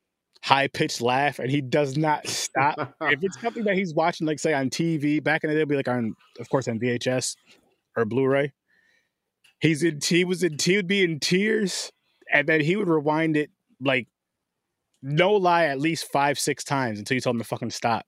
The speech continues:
Speaker 1: And he'd laugh at it like it's the very first time he's seen this <laughs> shit. Just
Speaker 2: Wow.
Speaker 1: dying.
Speaker 2: That's funny.
Speaker 1: F-, yeah, it's a full body laugh. It's, it's, you guys will see one day.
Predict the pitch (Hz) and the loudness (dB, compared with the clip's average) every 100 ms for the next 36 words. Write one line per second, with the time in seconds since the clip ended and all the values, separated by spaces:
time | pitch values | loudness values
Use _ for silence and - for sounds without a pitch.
0 | _ _ _ _ - 147 175 196 196 214 | _ _ _ _ 0 2 2 0 0 0
1 | 196 156 151 147 135 147 170 175 - 165 | 2 0 0 -2 -2 0 0 -2 0 2
2 | 165 185 196 208 156 - - - - - | 2 0 -2 -2 -2 -2 -2 -2 -6 -8
3 | - _ _ - 185 113 104 104 196 190 | -20 _ _ -4 -4 -2 -2 -2 0 -2
4 | 170 104 117 _ _ - - _ - - | -4 -8 -10 _ _ -20 -20 _ -20 -20
5 | _ _ 113 107 110 101 101 _ _ _ | _ _ -12 -10 -10 -10 -12 _ _ _
6 | _ _ _ _ _ _ _ _ _ _ | _ _ _ _ _ _ _ _ _ _
7 | _ _ _ _ _ _ _ - - 123 | _ _ _ _ _ _ _ -10 -2 2
8 | 143 110 - - 131 135 - 147 139 143 | 2 0 -8 -6 -4 -2 0 0 2 0
9 | 127 113 107 104 - 127 131 - 135 135 | 0 -2 -2 -4 -4 -4 -2 -2 -2 -2
10 | - - _ _ _ _ _ _ _ _ | -8 -14 _ _ _ _ _ _ _ _
11 | _ - 170 180 127 - 113 104 98 95 | _ -2 2 2 0 -4 -4 -4 -6 -6
12 | 98 | -8